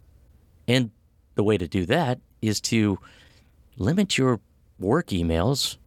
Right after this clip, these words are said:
on your phone. You see, what this means is you don't take your work with you.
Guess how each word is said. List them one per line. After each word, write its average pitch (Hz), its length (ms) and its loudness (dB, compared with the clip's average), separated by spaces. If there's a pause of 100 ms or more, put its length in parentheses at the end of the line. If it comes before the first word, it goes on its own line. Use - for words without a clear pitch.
(160)
on 202 160 2
your 214 100 2
phone. - 360 0 (1300)
You 113 100 0
see, 123 300 0 (1300)
what 139 200 0
this - 200 -4
means 123 280 2
is 87 220 -2 (200)
you 123 160 -2
don't 160 200 0
take 147 240 -2
your 117 100 0
work 107 260 0
with 95 260 0
you. 69 180 -12